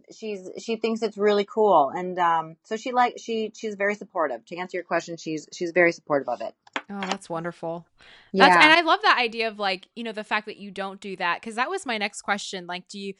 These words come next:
Speaker 2: she ever have, like, body images because she's seeing her mom, you know, doing all these things?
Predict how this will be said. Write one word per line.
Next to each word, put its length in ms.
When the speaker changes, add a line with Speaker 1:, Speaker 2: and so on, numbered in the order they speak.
Speaker 2:
she 260
ever 360
have, 360
like, 180
body 300
images 400
because 260
she's 240
seeing 300
her 140
mom, 520
you 140
know, 160
doing 180
all 160
these 200
things? 640